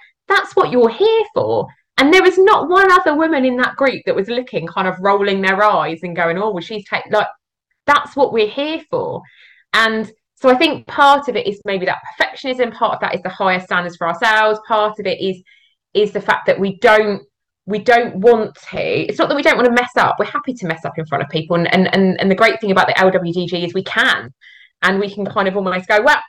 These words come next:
okay, what can I learn from it?" But we almost get fixated on that, and that whole morning or training session can be about that one thing that didn't go to plan,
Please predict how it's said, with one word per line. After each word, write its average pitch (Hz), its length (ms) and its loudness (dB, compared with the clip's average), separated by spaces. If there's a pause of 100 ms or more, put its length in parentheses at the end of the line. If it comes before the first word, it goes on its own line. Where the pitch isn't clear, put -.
okay, 208 240 -4
what 196 160 -6
can 196 100 -10
I 190 100 -2
learn 226 280 0
from 175 160 -14
it?" 151 160 -8
But 196 140 -2 (420)
we 233 180 -4
almost 247 640 -2 (140)
get - 240 -4 (100)
fixated 254 760 -4
on 156 140 -6
that, 135 320 -6 (600)
and 208 260 -2
that 220 180 -2
whole 240 480 2
morning 226 400 0
or 180 80 -4
training 208 300 -8
session - 240 -12
can 208 260 -2
be 202 120 2
about 190 320 4
that 180 180 0
one 196 260 -2
thing 190 160 -6
that 180 120 -8
didn't 175 280 -8
go 170 200 -2
to - 180 -18
plan, 190 560 -2